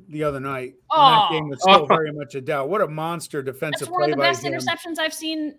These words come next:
Speaker 2: this season.
Speaker 1: Just
Speaker 3: Incredible.
Speaker 1: a great play, and it
Speaker 2: Yeah.
Speaker 1: really was an exclamation point to the start the Bills had,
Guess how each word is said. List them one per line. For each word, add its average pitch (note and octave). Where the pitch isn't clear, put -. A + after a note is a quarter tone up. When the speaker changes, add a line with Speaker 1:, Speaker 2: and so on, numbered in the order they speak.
Speaker 2:
this E4
season. F#3
Speaker 1:
Just G3
Speaker 3:
Incredible. C3+
Speaker 1:
a D#3
great F#3
play, E3
and D#3
it D3
Speaker 2:
Yeah. -
Speaker 1:
really G3+
was D#3+
an E3+
exclamation D#3+
point C#3+
to D3
the B2+
start -
the D3
Bills C#3
had, A2+